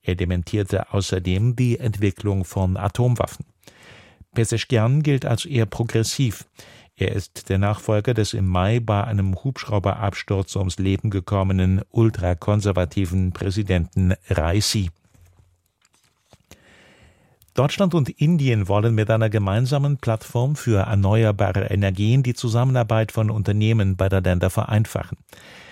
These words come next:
Bundesentwicklungsministerin Schulze startete das Projekt gemeinsam mit dem indischen Minister für neue und erneuerbare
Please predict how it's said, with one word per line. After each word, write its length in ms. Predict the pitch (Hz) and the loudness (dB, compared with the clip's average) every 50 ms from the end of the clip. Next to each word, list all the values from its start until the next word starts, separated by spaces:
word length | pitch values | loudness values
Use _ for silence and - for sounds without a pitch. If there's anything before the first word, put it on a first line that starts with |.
| - - - | -20 -20 -6
Bundesentwicklungsministerin 1400 | - 107 104 98 104 98 - - 110 95 - 113 - - 113 107 98 - - 107 101 101 98 - - 95 98 101 | -2 -2 0 0 0 -2 -4 -4 -4 -2 -2 -4 -2 -2 -2 -2 -2 -2 -4 -2 -2 -2 -2 -2 -2 -2 -2 -2
Schulze 360 | - - 123 127 120 - - 107 | 0 0 2 2 2 2 0 -2
startete 560 | - - - 104 101 101 - 113 104 - 107 | -2 -2 -4 -2 -2 -2 -2 -4 -4 -2 -2
das 200 | 104 113 104 - | -2 -2 -2 -4
Projekt 420 | - - 113 104 123 127 - - | -4 -2 -2 0 -2 -2 -2 -2
gemeinsam 520 | - 107 98 98 101 101 101 110 135 143 135 | -2 0 0 0 0 0 0 0 0 0 0
mit 180 | 117 104 - | 0 -2 -2
dem 140 | 110 101 101 | -2 -2 -2
indischen 520 | - - - 117 110 110 104 - - 104 | -2 0 0 0 2 0 0 0 0 0
Minister 500 | 98 95 92 98 107 104 - - 101 98 | 0 2 2 2 2 0 -2 -2 -2 -2
für 160 | 92 - - 98 | 0 0 0 0
neue 480 | 95 95 98 95 101 98 95 98 98 - | 2 2 2 2 2 2 2 2 2 0
und 320 | - - 101 98 95 87 | -2 0 0 2 2 0
erneuerbare 880 | - - 110 95 95 98 98 101 101 98 95 98 101 95 90 95 95 - | -2 -2 0 0 2 2 2 2 2 2 2 2 2 2 2 0 -4 -4